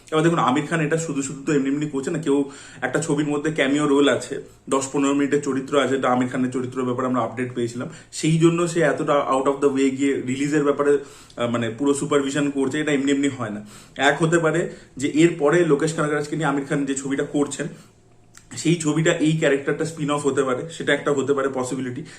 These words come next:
সেই জন্য আমির খান চাইছে যে এই ছবিটা যত হিট হবে, যত বেশি মানুষের কাছে পৌঁছে যাবে, এই ক্যারেক্টারটা যত লোকে চিনবে,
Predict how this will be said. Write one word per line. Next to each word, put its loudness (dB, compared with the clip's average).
সেই 0
জন্য 2
আমির 2
খান 0
চাইছে 0
যে 2
এই -2
ছবিটা 0
যত 2
হিট 0
হবে, 0
যত 0
বেশি -2
মানুষের 0
কাছে 0
পৌঁছে -2
যাবে, 4
এই 0
ক্যারেক্টারটা 0
যত 0
লোকে 0
চিনবে, 0